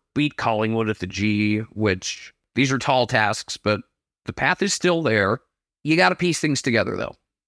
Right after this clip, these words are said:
It's just, there have been pieces there, and other than maybe the Sydney game, I guess, there just haven't been a lot of times where they've all been there. But it's like,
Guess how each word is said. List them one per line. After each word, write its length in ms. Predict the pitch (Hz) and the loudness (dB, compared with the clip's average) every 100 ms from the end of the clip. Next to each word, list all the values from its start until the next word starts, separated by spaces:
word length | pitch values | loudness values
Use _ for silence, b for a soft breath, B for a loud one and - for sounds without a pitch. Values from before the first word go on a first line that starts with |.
| - | -6
It's 100 | 113 | -2
just, 180 | 113 - _ _ - | -2 -2 _ _ -2
there 160 | 120 | 0
have 120 | 127 117 | 2 0
been 160 | 110 | -2
pieces 460 | - 165 - 175 139 | 0 0 0 -2 0
there, 360 | 127 127 131 - _ _ - | 2 2 0 -4 _ _ -2
and 140 | 120 | 0
other 200 | 120 139 | 2 0
than 400 | 127 107 101 98 - | 0 0 -2 -4 -6
maybe 400 | 101 110 120 131 | 0 2 2 2
the 80 | 117 | 0
Sydney 420 | 104 104 104 131 | 0 -2 0 0
game, 280 | 151 160 175 | 0 0 0
I 80 | 190 | 0
guess, 600 | 190 202 - - - - - _ - | 0 -2 -4 -10 -10 -12 -18 _ -2
there 80 | 117 | 0
just 200 | 120 - | 0 0
haven't 340 | 123 123 123 | 0 0 0
been 100 | 120 | 2
a 60 | 110 | 2
lot 160 | 107 | 0
of 40 | 95 | 0
times 220 | 110 95 | -2 0
where 80 | 101 | 0
they've 220 | 95 - _ 98 | -2 -4 _ -2
all 240 | 98 90 | 0 -2
been 180 | 80 71 | -4 -4
there. 140 | - | -6
But 120 | 71 | -6
it's 120 | - 117 | -4 -2
like, 180 | 95 | -4